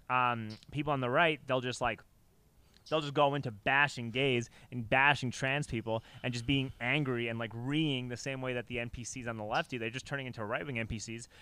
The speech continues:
Um, and instead, you just gotta, like, under-, you just gotta understand that this is not being used. And I think, I think a more effective approach is just effectively communicate that this stuff is not being used to help the less fortunate.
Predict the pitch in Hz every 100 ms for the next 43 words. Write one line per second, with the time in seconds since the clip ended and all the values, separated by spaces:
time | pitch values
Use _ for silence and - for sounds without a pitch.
0 | - - 139 139 131 127 123 123 - -
1 | - 143 151 151 254 202 156 - 160 165
2 | 170 170 165 - - - - _ - -
3 | 151 160 151 156 160 175 180 165 165 151
4 | 190 185 127 131 147 131 135 131 135 -
5 | - - - - 120 135 127 123 165 165
6 | 143 135 - - - - 151 151 196 185
7 | 185 175 160 185 160 139 156 165 139 117
8 | 127 135 151 147 131 131 131 143 147 127
9 | 120 120 127 - 135 123 131 127 123 131
10 | 117 120 - 101 117 113 - - - 110
11 | 113 107 95 - 104 - -